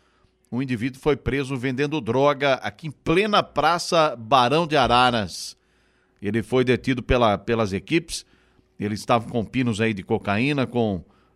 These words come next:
eh, maconha, pedras de crack também, dinheiro. A informação também com exclusividade para a nossa reportagem é com o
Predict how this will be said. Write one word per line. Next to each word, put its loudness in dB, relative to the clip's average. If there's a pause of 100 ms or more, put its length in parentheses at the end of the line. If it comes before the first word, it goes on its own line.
eh, -2
maconha, 2
pedras 0
de -8
crack 2
também, 0
dinheiro. 2 (540)
A -2
informação 0
também -2
com -4
exclusividade 0
para 2
a 0
nossa -6
reportagem -2
é -2
com -8
o -12